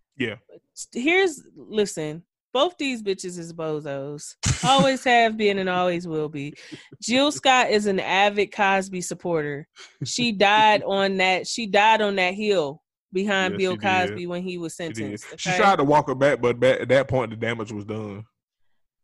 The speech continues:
Speaker 2: Uh, and, and Erykah Badu has a history of being a rape apologist.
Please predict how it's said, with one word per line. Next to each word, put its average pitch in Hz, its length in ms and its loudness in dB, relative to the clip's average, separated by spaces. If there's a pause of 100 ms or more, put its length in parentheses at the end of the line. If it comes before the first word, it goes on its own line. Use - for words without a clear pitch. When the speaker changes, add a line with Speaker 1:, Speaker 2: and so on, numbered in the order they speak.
Speaker 2:
Uh, 220 440 -2 (100)
and, 214 260 -6 (200)
and 214 260 -4
Erykah 262 460 -2
Badu 226 420 0
has 214 240 0
a 185 200 0
history 240 840 -4 (460)
of 196 220 -4
being 214 240 0
a 185 140 2
rape 202 260 -2
apologist. 180 920 -4